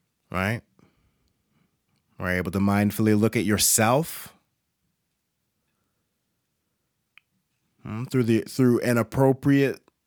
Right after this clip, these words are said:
an appropriately shaded lens? Hmm. Things to think about. You know, we think about our roles,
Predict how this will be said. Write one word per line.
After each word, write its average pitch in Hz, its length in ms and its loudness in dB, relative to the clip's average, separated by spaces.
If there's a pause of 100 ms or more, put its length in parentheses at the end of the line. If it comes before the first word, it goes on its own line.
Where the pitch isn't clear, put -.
(500)
an 64 180 -8
appropriately 139 760 2
shaded 143 400 2
lens? 156 720 0 (3000)
Hmm. 110 120 0 (2750)
Things 117 180 -4
to 107 120 -8
think 101 240 -8
about. - 280 -12 (1120)
You 107 60 -10
know, - 240 -14
we 98 80 -16
think 101 180 -12
about 90 360 -8 (580)
our 90 120 -10
roles, 85 960 -8